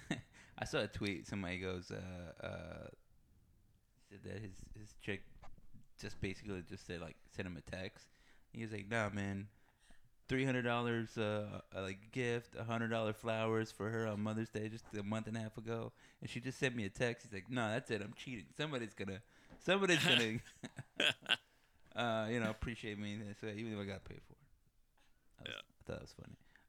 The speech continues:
Speaker 1: Uh, but th-, there's a little, you know, like, whatever. Men are different than women. That kinda whole joke. Uh, there's a lot of, there is a lot of that, right? Um, where, like, dads do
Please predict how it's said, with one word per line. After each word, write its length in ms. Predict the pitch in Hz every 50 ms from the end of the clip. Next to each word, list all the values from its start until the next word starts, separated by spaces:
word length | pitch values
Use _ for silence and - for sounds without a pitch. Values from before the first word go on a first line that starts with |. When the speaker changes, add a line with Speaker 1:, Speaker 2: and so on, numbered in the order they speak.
| _ -
Speaker 1:
Uh, 180 | 95 98 90 - -
but 220 | - 156 143 - - - - 139
th-, 160 | 185 180 139 165
there's 260 | 190 214 226 226 196
a 20 | 202
little, 160 | 196 185 160
you 80 | 185 165
know, 160 | 135 117 107
like, 160 | 107 110 113
whatever. 380 | 120 107 98 90 95 95 101 113
Men 280 | 117 135 165 196 208
are 80 | 185 143
different 360 | 117 135 165 165 156 160 147
than 120 | 156 147
women. 240 | 139 151 156 147 127 117
That 160 | 107 104 -
kinda 160 | 120 110 110 113
whole 140 | 113 101 - -
joke. 200 | 101 92 87 - - - -
Uh, 220 | - 101 98 95 92 95
there's 200 | 127 147 147 156
a 60 | 175
lot 280 | 151 139 131 123 120 113
of, 260 | 107 107 104 98 95 - - - - -
there 100 | 139 156
is 160 | 156 151 139
a 60 | 139 147
lot 120 | 147 151
of 60 | 147
that, 200 | 147 151 156 - 139
right? 180 | 135 135 135 - - - - _ _ - _ _ _ - - - - - _ -
Um, 420 | - 104 101 101 98 92 92 92 - - - - - - - _ - - - -
where, 100 | 104 104
like, 240 | 104 95 98 101
dads 400 | - 101 101 101 101 101 - - - - - - -
do 260 | 113 117 117 117